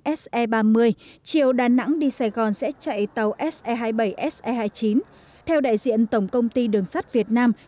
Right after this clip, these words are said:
trong tháng tư và tháng năm năm hai nghìn không trăm hai mươi mốt, các doanh nghiệp vận tải đường sắt thực hiện chương trình kích cầu với hơn mười nghìn vé tàu giảm giá năm mươi phần trăm. Thời gian đi tàu từ ngày mùng năm tháng tư đến hết ngày hai mươi tám tháng tư và từ ngày mùng bốn tháng năm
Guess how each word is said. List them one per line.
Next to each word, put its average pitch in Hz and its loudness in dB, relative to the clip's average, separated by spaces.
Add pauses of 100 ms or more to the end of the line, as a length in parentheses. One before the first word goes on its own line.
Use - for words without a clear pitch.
trong 320 2
tháng 214 -2
tư 262 0
và 214 -4
tháng 202 -4
năm 233 2
năm 226 0
hai 226 -2
nghìn 208 2
không 240 -4
trăm 220 -4
hai 214 0
mươi 202 2
mốt, 330 0 (260)
các 370 -6
doanh 302 0
nghiệp 240 2
vận 202 -4
tải 190 -6
đường 202 0
sắt - -8
thực - -2
hiện 233 2
chương 285 -2
trình 233 -2
kích 381 -4
cầu 220 2 (200)
với 240 2
hơn 285 2
mười 240 4
nghìn 226 2
vé 214 -2
tàu 233 0
giảm 202 -4
giá 196 -4
năm 247 2
mươi 233 2
phần 196 -6
trăm. 220 0 (360)
Thời 285 2
gian 277 2
đi 277 0
tàu 226 2
từ 220 2
ngày 214 0
mùng 208 4
năm 247 2
tháng 196 -2
tư 240 2 (180)
đến 214 2
hết 311 -4
ngày 269 0
hai 247 -4
mươi 269 4
tám 196 -6
tháng 196 -4
tư 240 2 (260)
và 247 0
từ 247 0
ngày 233 0
mùng 233 2
bốn 214 2
tháng 226 0
năm 240 4